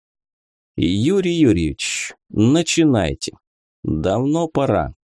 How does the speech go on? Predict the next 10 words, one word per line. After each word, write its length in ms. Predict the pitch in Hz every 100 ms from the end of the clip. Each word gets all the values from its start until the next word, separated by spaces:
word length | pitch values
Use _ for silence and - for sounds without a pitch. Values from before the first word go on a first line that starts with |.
| _
едва 460 | 95 92 101 92 85
слышно 460 | - 104 - 95 87
вздохнул 680 | 82 80 95 90 - 95 92
адмирал 500 | 87 101 127 160 131
и, 80 |
чётко 580 | 110 - - 101 - 87
развернувшись, 920 | 87 87 110 135 160 156 - 131 - - -
покинул 720 | 160 - - 120 123 117 104
центральный 920 | - 110 85 78 95 90 78 80 87 -
пост. 520 | 104 90 - -